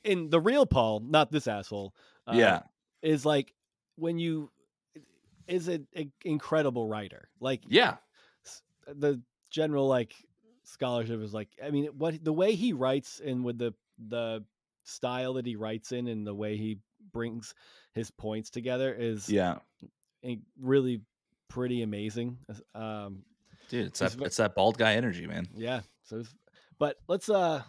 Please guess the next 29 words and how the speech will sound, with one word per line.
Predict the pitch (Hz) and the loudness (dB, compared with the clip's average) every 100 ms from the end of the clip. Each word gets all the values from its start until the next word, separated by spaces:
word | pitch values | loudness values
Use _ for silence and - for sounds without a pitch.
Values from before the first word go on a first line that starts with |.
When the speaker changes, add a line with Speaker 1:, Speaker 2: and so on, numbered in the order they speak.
| _ | _
Speaker 1:
let's | 139 - | -14 -4
get | 165 | 0
into | 139 120 101 | 2 0 -2
it | 76 | -6
because | 113 120 113 | -6 -4 -2
there's | 143 | -2
some | - 156 | 0 0
important | 131 135 123 113 | 2 0 -2 -2
stuff | 131 120 | -2 -2
here | 120 110 | -2 -2
that | 110 117 | -2 -2
we | 123 | -2
might | 123 117 | 0 -2
need | 113 107 | -6 -6
to | 104 | -6
address. | 101 113 113 107 - 110 | -6 -4 -4 -4 -10 -14
I | |
think | 113 131 - | -8 -8 -6
the | 127 | -8
three | - 127 123 | -4 -2 0
of | 120 | 0
us | 117 | -2
can | - 113 | -4 -8
tackle | - 117 117 120 | -6 -8 -6 -6
some | - 120 | -4 -4
of | 113 | -4
these | 110 | -6
problems | - 117 110 110 113 | -6 -8 -6 -6 -8
together, | - 101 - 165 160 156 | -10 -14 -6 -4 0 -2